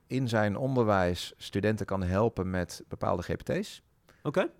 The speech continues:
Speaker 1: Nou, dat vind ik
Speaker 2: Zo.
Speaker 1: al een wat higher level vraag
Speaker 2: Dat
Speaker 1: dan,
Speaker 2: vind ik,
Speaker 1: eh,
Speaker 2: eh, behoorlijk, ja.
Speaker 1: wat is het, eh,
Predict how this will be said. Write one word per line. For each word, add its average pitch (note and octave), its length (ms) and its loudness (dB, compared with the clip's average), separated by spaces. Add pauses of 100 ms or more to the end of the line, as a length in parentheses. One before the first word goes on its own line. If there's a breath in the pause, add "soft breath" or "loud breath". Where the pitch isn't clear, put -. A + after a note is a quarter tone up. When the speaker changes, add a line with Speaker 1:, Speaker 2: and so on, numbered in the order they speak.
(180)
Speaker 1:
Nou, - 140 -6
dat - 80 -4
vind G2+ 160 0
ik G#2 60 -2
Speaker 2:
Zo. - 80 -2
Speaker 1:
al G#2 140 6
een G#2 60 0
wat G2+ 140 2
higher G#2+ 320 4
level G2+ 420 2
vraag F#2+ 340 2
Speaker 2:
Dat B2 120 0
Speaker 1:
dan, F#2 140 2
Speaker 2:
vind G#2+ 180 0
ik, G#2+ 60 -4
Speaker 1:
eh, C#3 440 4
Speaker 2:
eh, D3+ 80 -2
behoorlijk, F#3 380 2
ja. A2+ 160 2
Speaker 1:
wat G2+ 160 2
is F#2+ 120 -4
het, F#2+ 180 -4
eh, F#2 300 2